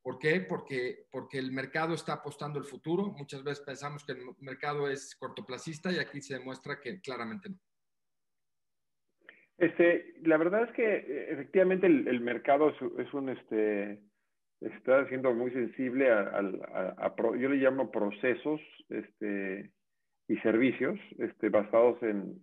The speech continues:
Speaker 2: en, este, en software, este, pero también tienen que ver con data, o sea, y tiene que ver con, con controlar la información, eh, eh,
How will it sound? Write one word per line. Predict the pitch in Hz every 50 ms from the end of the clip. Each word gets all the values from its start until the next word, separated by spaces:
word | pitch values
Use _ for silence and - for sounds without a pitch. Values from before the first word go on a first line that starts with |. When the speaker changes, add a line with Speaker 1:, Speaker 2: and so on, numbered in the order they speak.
| -
Speaker 2:
en, | - 104 101 101 98
este, | 92 - - _ 104 98 98 98 95 95 98 - - _ _ _ _ _ -
en | 117 104
software, | - 135 131 113 101 117 139 196 208 - - _ _ _ _ - - - _ _
este, | - 127 - - - - 120 117 113 117 120 120 113 113
pero | - - 127 123
también | - - 127 127 135 160 165
tienen | 170 165 160 131
que | 127
ver | 123 117 117
con | - 120 113
data, | 98 104 101 - 101 95 - _ _ _ _
o | - 107 -
sea, | - 113 113 107 107 101 104 101 107
y | 110 -
tiene | - 120 120 127 120
que | - 113
ver | 107 110 110 104
con, | - - 120 113 110 107 101 - - - - _ _ _ _ _ _ _
con | - 110 107 104
controlar | - 117 113 113 104 110 110 117 117 120 123 120 117 117 - - -
la | - 113 107
información, | 107 101 - 104 104 104 95 - - 117 117 117 123 120 95 - _ _ _ -
eh, | - 104 104 101 101 101 98 - - 50 - - - - - - - - _ _ _ _ _ _ _ _ _ _ _ _ _ - -
eh, | 120 117 110 107 107 107 101 104 -